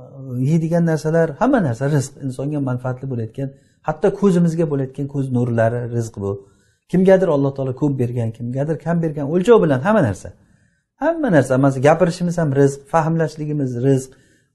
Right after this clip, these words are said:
qulog'imizni eshitishligi rizq bu, foydalanishlik hammasi Alloh taolo qanchalik bergan bo'lsa, shunchalik bo'ladi.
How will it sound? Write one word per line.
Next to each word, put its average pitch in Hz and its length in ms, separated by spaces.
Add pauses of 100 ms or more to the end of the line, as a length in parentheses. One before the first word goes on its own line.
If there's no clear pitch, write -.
qulog'imizni 170 420
eshitishligi 147 680
rizq 139 240
bu, 131 140
foydalanishlik 147 600
hammasi 160 340
Alloh 175 260
taolo 170 180
qanchalik 190 520
bergan 156 320
bo'lsa, 151 200 (500)
shunchalik 175 440
bo'ladi. 92 240